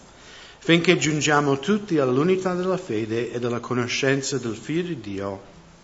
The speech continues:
a un uomo perfetto, alla misura della statura della pienezza di Cristo,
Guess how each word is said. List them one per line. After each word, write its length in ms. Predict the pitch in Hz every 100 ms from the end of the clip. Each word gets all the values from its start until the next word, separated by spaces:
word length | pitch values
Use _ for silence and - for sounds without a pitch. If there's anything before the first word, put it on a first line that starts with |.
| - - - - - - -
a 120 | 123
un 120 | 117
uomo 280 | 127 143 156
perfetto, 680 | 156 156 - 107 104 113 117
alla 220 | 98 113
misura 960 | 117 117 113 143 160 165 165 - - - - - -
della 200 | 123 120
statura 540 | 117 127 123 143 147 143
della 280 | 123 117 117
pienezza 440 | 120 120 120 -
di 140 | 110
Cristo, 580 | 110 143 147 - 98 85